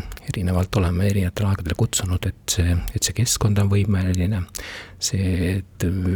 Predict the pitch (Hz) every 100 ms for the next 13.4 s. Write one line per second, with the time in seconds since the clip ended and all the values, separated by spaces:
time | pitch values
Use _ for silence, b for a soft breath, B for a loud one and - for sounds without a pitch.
0 | 113 - - 117 - - 90 82 - 95
1 | 107 95 98 101 95 - 95 82 101 95
2 | - 98 110 104 104 104 - 85 - 104
3 | 101 101 98 143 - 110 90 90 95 113
4 | - 90 - 90 - 104 - - 101 90
5 | - B B B B 90 90 - 101 98
6 | 90 - 95 95 90 85 - - - -
7 | B B B B B B B 98 - 135
8 | - 110 - - 127 123 - - 98 -
9 | 147 151 - - 90 95 98 98 101 98
10 | 101 120 117 113 110 - - 87 95 95
11 | - - 117 98 92 85 107 107 101 110
12 | 92 - - - 95 95 92 92 - -
13 | 95 - 98 -